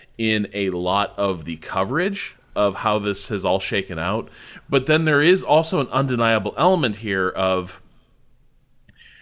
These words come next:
there's some disagreement as to, is this a surprise move or not? According to a lot of coverage, this was, uh, Sergio, uh, Mar-, Marchione's,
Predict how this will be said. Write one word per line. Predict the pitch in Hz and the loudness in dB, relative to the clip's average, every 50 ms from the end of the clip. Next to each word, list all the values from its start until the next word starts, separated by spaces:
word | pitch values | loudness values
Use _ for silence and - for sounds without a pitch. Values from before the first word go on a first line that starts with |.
| - - - _ _ - | -20 -20 -20 _ _ -4
there's | 123 135 135 135 131 | 2 2 2 4 2
some | - - 185 170 190 202 202 180 | 2 2 4 4 4 4 2 2
disagreement | 185 196 - - 165 143 127 123 117 113 107 101 98 - | 2 0 0 0 -2 0 2 2 2 4 2 2 0 0
as | 92 101 101 101 98 - | 0 0 0 0 0 -2
to, | - - - 113 107 101 101 82 | -6 -4 -2 0 0 0 0 -2
is | 98 98 | -4 -4
this | 95 120 117 - | -4 -4 -4 -4
a | 143 | -4
surprise | 123 135 123 - - 104 92 92 90 90 95 | -6 -6 -8 -8 -4 -2 0 0 0 -2 -4
move | 92 90 87 85 80 - | -6 -6 -6 -6 -8 -8
or | - 85 85 | -10 -10 -8
not? | 80 80 80 76 62 - - - _ - - - - - - - | -6 -6 -6 -6 -6 -8 -12 -14 _ -20 -20 -20 -20 -20 -16 -14
According | - - - 139 143 165 175 175 165 | -12 -6 0 2 2 2 2 0 -2
to | - - 170 135 | -4 -4 -2 0
a | 107 98 | 0 0
lot | 92 95 98 110 | 2 2 0 0
of | 127 123 | 0 -2
coverage, | - - 156 147 151 170 175 175 160 156 - - | -2 0 0 0 2 2 2 0 0 -4 -6 -6
this | 110 107 - - - | -4 -4 -4 -4 -6
was, | 104 110 110 104 101 95 - | -4 -2 0 0 0 0 0
uh, | 101 92 92 92 | 0 0 0 0
Sergio, | 90 - 120 117 107 113 117 107 104 101 101 101 95 - | -2 -2 -4 -4 -2 0 0 2 2 2 2 0 -2 -6
uh, | 101 98 92 90 90 90 90 90 90 87 - _ _ _ - | -6 -4 -4 -2 -2 0 -2 -2 -4 -6 -12 _ _ _ -12
Mar-, | 92 98 101 98 - - - - | -6 -2 -2 -2 -4 -6 -14 -8
Marchione's, | 110 104 101 - - 110 104 101 101 101 95 95 92 - - - | -6 -6 -6 -6 -6 -4 -4 -2 -2 -2 -2 -2 -4 -6 -8 -8